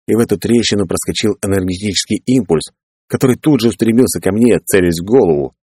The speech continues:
Но я оказался быстрее и ухватил этот импульс ладонями, которые начали испускать золотистое свечение. Мне на помощь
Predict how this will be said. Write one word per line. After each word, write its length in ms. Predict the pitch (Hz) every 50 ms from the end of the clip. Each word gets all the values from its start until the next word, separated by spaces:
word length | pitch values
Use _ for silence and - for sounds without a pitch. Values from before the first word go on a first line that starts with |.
| _ _ _ _ _ _ _ _ _ _ -
Но 100 | 80 85
я 160 | 90 87 85
оказался 420 | 78 - 82 80 85 76 - -
быстрее 500 | 78 76 - - 82 87 82 76 69 - _ _ _ _ _ _
и 100 | - 110
ухватил 400 | 104 - - - - 110 107 95
этот 260 | - 104 95 95 85 -
импульс 400 | - 104 101 90 87 90 82 -
ладонями, 680 | - 85 90 85 120 120 104 90 82 76 73 69 - - _ _
которые 380 | - - - - 117 113 104 95
начали 400 | 87 90 98 98 - 90 87 87
испускать 440 | 82 - 85 82 - - 95 92
золотистое 480 | 80 85 82 80 - - 90 - - 85
свечение. 680 | 80 - 95 90 - - 123 113 87 76 71 67 65 - _ _ _ _ _ _ _ _ _ _ _ _ _ -
Мне 240 | 80 87 90 90
на 120 | 82 80 78
помощь 380 | - 101 95 90 85 - -